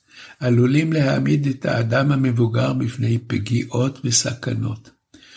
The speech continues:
תחושת הבדידות יכולה להשפיע לרעה על תיאבון ואכילה, עד כדי הופעה של תת-תזונה. אנשים שיש להם בעיות שמיעה וראייה,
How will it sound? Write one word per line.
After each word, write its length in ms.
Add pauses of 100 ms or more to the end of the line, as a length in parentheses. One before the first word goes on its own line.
(260)
תחושת 600
הבדידות 920
יכולה 420
להשפיע 600
לרעה 800
על 120
תיאבון 920 (160)
ואכילה, 840 (580)
עד 220
כדי 380
הופעה 680 (380)
של 320
תת-תזונה. 1160 (1120)
אנשים 480
שיש 320
להם 220
בעיות 420
שמיעה 560
וראייה, 760